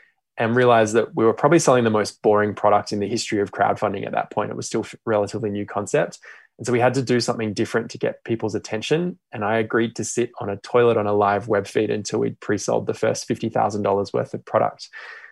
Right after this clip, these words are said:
And so we thought it would hopefully take twelve hours. It ended up taking fifty hours, fifty horrible, never ever to be repeated hours of my life. But we got the fifty thousand dollars that we needed and, and we were in business, which was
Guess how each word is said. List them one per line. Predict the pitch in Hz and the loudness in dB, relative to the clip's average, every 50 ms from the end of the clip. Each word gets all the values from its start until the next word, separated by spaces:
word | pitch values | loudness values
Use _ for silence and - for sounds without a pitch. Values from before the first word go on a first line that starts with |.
| _ _ | _ _
And | - 120 | -10 -10
so | - - 127 123 117 110 113 - - - - - _ _ - | -2 2 4 4 6 6 4 2 0 -6 -16 -20 _ _ -6
we | 160 135 | -6 -2
thought | - - 143 139 | 2 4 4 4
it | 139 | 4
would | 139 120 113 | 2 -2 0
hopefully | 123 143 139 - - 127 | 0 0 2 2 0 2
take | - 131 120 - - | 2 2 0 0 -2
twelve | - - - 127 123 120 | -2 2 4 6 6 6
hours. | 113 107 113 127 160 202 220 - - - - - _ _ | 6 6 6 6 6 4 2 0 -4 -8 -12 -16 _ _
It | - 127 | -2 0
ended | 120 113 113 | 2 2 2
up | 113 113 - | 0 0 -2
taking | - 110 113 110 - 113 107 104 98 95 | -2 -2 -2 -2 -2 -4 -6 -6 -8 -10
fifty | - - - 127 113 - - 135 127 - | -10 -8 -6 -6 -6 -6 -6 -6 -4 -2
hours, | 117 107 104 107 117 139 156 156 - | 0 2 4 4 4 2 2 0 -4
fifty | - 120 - 120 | -10 -8 -6 -6
horrible, | 117 - - 117 120 135 131 139 135 | -6 0 2 2 4 4 4 4 4
never | 127 127 127 120 | 2 0 0 0
ever | 120 123 107 110 | 0 0 -2 -2
to | 131 | -2
be | - 120 117 | 0 0 2
repeated | 110 110 - - 110 113 110 - | 2 0 0 -2 -2 -2 0 2
hours | 120 107 104 101 101 | 2 2 2 2 0
of | 107 98 | -2 -2
my | 101 98 | 0 2
life. | 98 101 101 104 104 - - - - - - - - _ _ _ _ _ | 4 4 4 4 2 0 -6 -14 -20 -20 -20 -20 -20 _ _ _ _ _
But | - 117 117 131 | 2 2 4 4
we | 131 120 | 2 2
got | 123 123 117 - - - _ | 4 4 4 4 2 -4 _
the | - - | -6 -4
fifty | - 127 113 - 120 | -4 -4 -4 -2 0
thousand | 110 113 107 104 110 110 | 2 4 2 2 2 0
dollars | 107 101 104 110 110 107 | 2 2 2 2 2 0
that | - 123 | -2 -2
we | - 117 110 | -2 -2 -2
needed | 113 113 110 113 110 104 | -2 0 2 2 2 2
and, | 104 104 101 107 - - | 2 -2 -2 -4 -6 -6
and | 107 107 | -4 -2
we | 107 107 | 0 2
were | 104 104 | 2 2
in | 104 101 | 2 0
business, | 95 110 107 120 143 113 - - - | -2 -4 -2 0 -2 -2 -2 -4 -8
which | 113 - - | -10 -8 -4
was | 123 113 101 104 - | -4 -4 -4 -6 -10